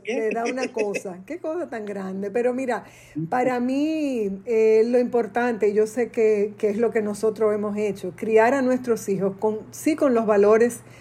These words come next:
Speaker 2: con los que nosotros subimos. Ellos podrán
Speaker 1: Sí.
Speaker 2: tener un mundo diferente, pero dentro de ese mundo ellos también son diferentes, porque no se
Speaker 1: Sí.
Speaker 2: parecen tanto por el, lo que tienen en casa, ¿entiendes? O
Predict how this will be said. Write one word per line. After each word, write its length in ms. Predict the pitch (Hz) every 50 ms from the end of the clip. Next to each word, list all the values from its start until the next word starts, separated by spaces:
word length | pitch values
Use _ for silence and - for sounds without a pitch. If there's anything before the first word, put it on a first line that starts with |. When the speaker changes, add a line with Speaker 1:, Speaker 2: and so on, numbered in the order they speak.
| - - - - -
Speaker 2:
con 140 | - 220 208
los 100 | 208 208
que 100 | 208 214
nosotros 460 | 202 190 185 185 208 202 196 214 196
subimos. 640 | - 196 185 185 180 165 160 156 156 - - - - - - - - - - - -
Ellos 220 | 214 226 254 262 262
podrán 300 | 269 254 233 233 240 247
Speaker 1:
Sí. 80 | 302 294
Speaker 2:
tener 340 | 269 247 233 240 240 233 247
un 100 | 240 220
mundo 300 | 220 233 247 247 247 240
diferente, 720 | 226 233 214 - 220 202 202 208 196 190 180 160 175 175 165 - - - - - - - -
pero 260 | - 233 233 240 240 233
dentro 400 | 247 277 330 359 - 349 294 277
de 80 | 269
ese 200 | 262 262 - 269
mundo 500 | 254 247 247 240 240 233 220 220 - - -
ellos 460 | 269 311 370 294 247 240 208 - - - - -
también 420 | - 220 202 202 196 214 214 214 208
son 220 | 214 233 214 208
diferentes, 640 | 196 202 196 - 190 185 208 208 190 185 - 180 170 - -
porque 320 | 208 196 190 - 220 208
no 340 | 208 208 208 214 226 240 262
se 180 | 254 - 262
Speaker 1:
Sí. 40 | - -
Speaker 2:
parecen 580 | 233 240 233 220 233 233 - - 214 196 190 196
tanto 640 | - - 240 277 294 285 247 - - 202 202 247 - - - - - - - - - - - - - - - -
por 140 | 240 240 240
el, 340 | 254 240 247 247 240 254 247
lo 100 | 247 226
que 120 | - 247
tienen 380 | 214 - 254 277 285 330 277 240
en 120 | 208 196
casa, 600 | 190 190 - 285 370 349 285 - - 185 170 165 - - - -
¿entiendes? 480 | 196 202 196 302 330 294 240 220 196
O 20 | 196